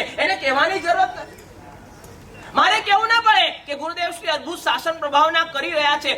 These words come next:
તમે જોયું છે, વર્ષો સુધી તમે નિહાળ્યું છે. કેમ? એક નાનકડો સંઘ પણ એ ગુરુદેવ પાસે ગયો હોય, કંઈક બે વાત લઈને ગયો હોય, કંઈક રકમ ભેગી કરવા માટે ગયો હોય, કંઈક સમાધાન માટે ગયો હોય, એ સંઘ પણ ત્યાંથી સમાધાન લઈને આવ્યો હોય,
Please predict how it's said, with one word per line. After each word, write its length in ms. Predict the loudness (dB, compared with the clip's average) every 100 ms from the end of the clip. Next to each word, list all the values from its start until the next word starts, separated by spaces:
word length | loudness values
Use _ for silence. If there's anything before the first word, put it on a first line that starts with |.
| -2
તમે 220 | -2 2 0
જોયું 360 | 0 0 0 0
છે, 320 | -4 -4 -2
વર્ષો 320 | -2 2 0
સુધી 220 | 0 -2
તમે 280 | 0 0 0
નિહાળ્યું 460 | 0 2 2 0 -2
છે. 140 | -2 -2 -2
કેમ? 240 | 0 0 -2 -4
એક 180 | -2 2
નાનકડો 460 | 2 2 4 4
સંઘ 300 | 4 0 -2
પણ 240 | 2 2 2 -4
એ 80 | -12
ગુરુદેવ 320 | -12 -10 -6 -2
પાસે 300 | -2 -2 -4
ગયો 220 | 0 2
હોય, 180 | 2 0 -2
કંઈક 240 | -6 -6 -2
બે 140 | 0
વાત 280 | 2 0 0
લઈને 300 | -2 -2 -2
ગયો 240 | 0 2
હોય, 180 | 4 2 0 -2
કંઈક 200 | -2 0
રકમ 320 | -2 -2 -4 -4
ભેગી 280 | -4 -4
કરવા 260 | -2 0 0
માટે 260 | 0 -2 -2
ગયો 220 | 0 2
હોય, 200 | 2 0 -2 -2
કંઈક 240 | -2 -4
સમાધાન 540 | -8 -6 -2 0 2 2
માટે 240 | 0 0
ગયો 220 | -2 0
હોય, 240 | 4 4 2 -4
એ 80 | -14
સંઘ 260 | -10 -10 -8
પણ 140 | -8
ત્યાંથી 380 | -6 -6 -8 -10
સમાધાન 520 | -12 -8 -4 -4 -4
લઈને 280 | -6 -6 -6
આવ્યો 360 | -4 -4 -2 -2
હોય, 220 | 0